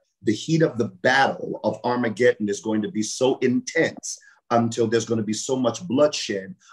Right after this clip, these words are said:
until there's gonna be about four or five feet of blood that's right in that valley.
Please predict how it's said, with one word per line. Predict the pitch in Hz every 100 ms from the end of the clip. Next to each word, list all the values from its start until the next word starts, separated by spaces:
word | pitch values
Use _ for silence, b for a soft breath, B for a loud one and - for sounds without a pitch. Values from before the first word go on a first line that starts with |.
| -
until | 113 110 120 104
there's | 123 123
gonna | 131 120
be | 101 117
about | 98 107 104 -
four | - 147 143 -
or | 120 113 -
five | 117 113 -
feet | - 127 120
of | 95 95 -
blood | 151 101 90 - B B 113
that's | 110 110
right | 113 113 110
in | 104
that | 101 95 92
valley. | 98 92 - -